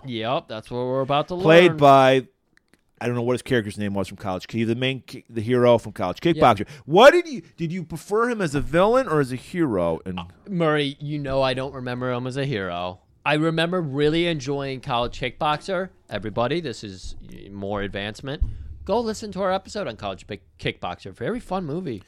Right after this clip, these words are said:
Speaker 2: Very
Speaker 1: Very
Speaker 2: educational. It's got college in the name.
Speaker 1: And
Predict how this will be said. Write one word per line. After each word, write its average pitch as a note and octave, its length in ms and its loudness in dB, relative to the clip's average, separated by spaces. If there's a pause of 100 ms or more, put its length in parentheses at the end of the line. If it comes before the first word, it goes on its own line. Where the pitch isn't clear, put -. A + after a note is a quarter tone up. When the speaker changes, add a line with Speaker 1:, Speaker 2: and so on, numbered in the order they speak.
(200)
Speaker 2:
Very G3 140 6
Speaker 1:
Very G#3 120 4
Speaker 2:
educational. D3+ 540 0
It's G#2+ 200 -12
got B2 120 -4
college C#3+ 420 0
in D#2 60 -14
the D#2+ 80 -12
name. B2+ 320 -16
Speaker 1:
And D3 300 -4